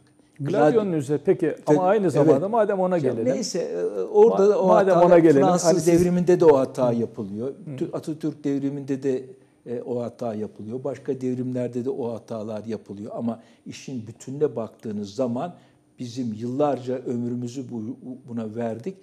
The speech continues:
Speaker 2: Amerikan gladyosu, Fethullahçı, terör örgütü ve P K K'sı hapislere atılıyor, yargılanıyor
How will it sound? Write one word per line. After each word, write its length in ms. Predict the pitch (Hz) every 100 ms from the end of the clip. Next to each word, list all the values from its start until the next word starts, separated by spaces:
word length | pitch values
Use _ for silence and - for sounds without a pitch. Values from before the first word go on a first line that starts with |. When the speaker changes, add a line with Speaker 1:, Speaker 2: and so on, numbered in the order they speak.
| _ _
Speaker 2:
Amerikan 580 | 135 143 131 127 117 104 101
gladyosu, 800 | 135 127 120 107 104 - 165 -
Fethullahçı, 800 | - 131 - 120 110 98 _ 113 113 _ _
terör 320 | - 139 110 -
örgütü 640 | 160 139 117 107 - 147 131
ve 100 | 131
P 160 | 131 143
K 180 | 117 -
K'sı 420 | 110 - 160 196 - _
hapislere 580 | - - 127 - 139 139
atılıyor, 560 | - 120 - 117 127
yargılanıyor 920 | 151 135 139 135 135 131 123 120 135